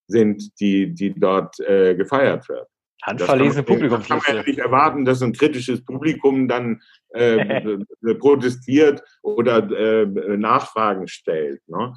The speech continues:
Speaker 1: Also das soll, soll schon eine, eine Feier sein. Schwülstig ist es, ist es nicht.
Speaker 2: Das stimmt, ja. Äh, okay, ich würde sagen, wir haben die Beastie Boys für heute geschafft. Äh, B C, so oder so, es läuft auf,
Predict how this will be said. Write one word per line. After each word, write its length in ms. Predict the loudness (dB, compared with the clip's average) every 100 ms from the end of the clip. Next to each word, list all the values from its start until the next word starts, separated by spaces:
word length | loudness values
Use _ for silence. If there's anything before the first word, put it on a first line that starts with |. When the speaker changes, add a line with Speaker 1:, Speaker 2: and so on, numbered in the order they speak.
| -8
Speaker 1:
Also 220 | -4 -2
das 200 | 0 0
soll, 220 | 2 2 4
soll 200 | 2 2
schon 300 | 0 0 0
eine, 540 | -2 0 0 0 -2
eine 280 | -6 -6 -4
Feier 380 | -2 0 0 -2
sein. 320 | -2 -2 -4 _ _ -6
Schwülstig 580 | 4 4 4 -2 -2
ist 180 | -2 -2
es, 220 | -4 -6
ist 200 | -8 -8
es 140 | -8 -8
nicht. 460 | -6 -6 -8 _ _ _ _ _ _ -2
Speaker 2:
Das 120 | -2
stimmt, 320 | 0 -4 -2 0
ja. 340 | 0 0 -6 _ -20 -20 -20 -20 -20 -20 _ _ 0
Äh, 340 | 2 4 4
okay, 540 | 0 0 2 2 0 -6
ich 200 | -6 -4 -6 -8
würde 120 | -4 2
sagen, 200 | 2 2
wir 100 | 0
haben 140 | 0
die 100 | -6
Beastie 300 | -8 -8 -2
Boys 260 | 2 2 2
für 80 |
heute 240 | 0 0 -4
geschafft. 540 | -4 0 0 -2 -20 _ _ _ _ _ _ _ _ _
Äh, 320 | 2 4 4
B 460 | 0 -8 -14 -8 -8
C, 280 | -8 -10 -2
so 140 | 2
oder 200 | 4 4
so, 320 | 2 2 2
es 180 | 2 0
läuft 240 | 0 0 0
auf, 240 | -6